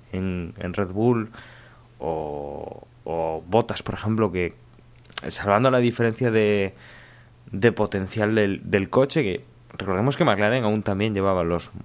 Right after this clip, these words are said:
los motores Mercedes, eh, pues la verdad es que, que, bueno, que, que Magnussen no, no ha conseguido,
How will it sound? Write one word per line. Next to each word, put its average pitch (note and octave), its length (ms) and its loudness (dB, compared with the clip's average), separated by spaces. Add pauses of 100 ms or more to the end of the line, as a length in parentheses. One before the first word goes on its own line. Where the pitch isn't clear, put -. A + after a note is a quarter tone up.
(180)
los F#2 140 -4
motores F#2+ 380 -2
Mercedes, A2+ 640 -2 (720)
eh, D2+ 640 -8 (140)
pues - 180 -16
la - 100 -14
verdad - 260 -16
es F2 120 -10
que, E2 880 -2
que, - 80 -10
bueno, D#2+ 240 -8
que, - 220 -18
que - 80 -8
Magnussen G2+ 540 0
no, G#2+ 180 0
no B2 440 2
ha A#2+ 120 -4
conseguido, A2+ 760 -2